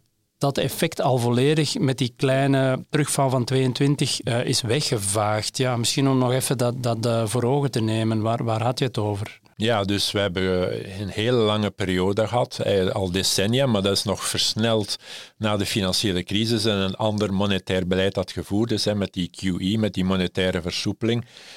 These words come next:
Speaker 2: hebben natuurlijk gezien dat de rente heel hard naar beneden gegaan is in, in eind twintig twintig richting een half procent op tien jaar en een onder nul in vele landen, hè.
Speaker 1: Ja.
Speaker 2: Dus dat heel veel obligaties een negatieve, eh, rente hadden,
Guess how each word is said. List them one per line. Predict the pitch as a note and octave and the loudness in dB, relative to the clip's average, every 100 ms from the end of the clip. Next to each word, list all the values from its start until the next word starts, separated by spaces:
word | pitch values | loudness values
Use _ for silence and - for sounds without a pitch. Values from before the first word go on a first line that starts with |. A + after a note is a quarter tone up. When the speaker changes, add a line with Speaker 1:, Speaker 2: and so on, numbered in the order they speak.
| - - | -14 -2
Speaker 2:
hebben | A#2 | 0
natuurlijk | G#2+ - A2 G2+ - | 0 0 -2 -2 -2
gezien | F2+ A#2 B2+ | -2 0 2
dat | G#2 - | 0 0
de | |
rente | F#2 G2+ G2+ G2 | -2 0 0 -2
heel | E2 G#2 A2+ | -2 0 0
hard | A#2 A#2+ | 0 0
naar | A#2 G#2+ | -2 0
beneden | G#2+ A2+ A#2 | 0 0 0
gegaan | G#2+ A#2 A#2 | 0 -2 0
is | A2+ - | 0 0
in, | B2 A2 | -2 -2
in | - F#2+ | -4 -4
eind | G#2+ G#2 G#2 | -2 -2 -2
twintig | - G2+ - | -2 -2 -4
twintig | - G#2+ F#2+ G2 | -4 -4 -2 -4
richting | G#2 F#2+ - F#2 | -2 -4 -2 -2
een | F#2 | 0
half | E2 G2 A2 G2+ | 0 0 0 -2
procent | - G2 - G#2 G2 | -4 -2 0 -2 -2
op | F#2 | -6
tien | - G2+ F#2+ | -4 -4 -2
jaar | F2 F#2 A2+ | 0 0 0
en | A2 F#2 F#2 | 0 -2 -4
een | - F#2+ | -6 -8
onder | - G#2 A2 G#2+ | -2 -2 0 2
nul | G2+ G#2 G#2+ G2+ - - - | 2 2 0 -2 -12 -20 -16
in | - G#2+ | -6 -6
vele | E2 G2 G2 F#2 | -2 0 2 2
landen, | F2+ G#2+ A#2 C3 | 2 2 0 0
hè. | A#2+ | 2
Speaker 1:
Ja. | B2+ | 2
Speaker 2:
Dus | F#2+ | 2
dat | F#2 F2 | 0 -2
heel | G2+ B2+ A2+ | 0 0 0
veel | F2+ G#2 G2+ F#2+ - - - - - | 0 0 0 -2 -8 -20 -20 -20 -6
obligaties | A2+ G2 F#2 G2 F#2+ - A#2 | -4 -2 0 0 0 -2 -2
een | G2 | -2
negatieve, | F#2 G2+ G2+ - G2+ F2 F2 | 0 -2 -2 -2 -2 0 -2
eh, | - G#2 | -2 -2
rente | F#2 F#2+ G2 A2+ | -2 -2 -2 -2
hadden, | G#2+ A#2+ C3+ | 0 0 -2